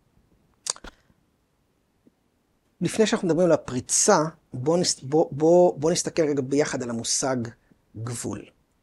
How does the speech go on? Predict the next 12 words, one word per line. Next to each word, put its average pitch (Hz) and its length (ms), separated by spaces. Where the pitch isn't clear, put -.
מה 220 220
זה 208 140
גבול? 117 420
האם 269 280
במציאות 214 600
שלנו 147 520
יש 175 160
גבולות? 160 800
מי 277 120
שם 277 360
את - 120
הגבולות? - 640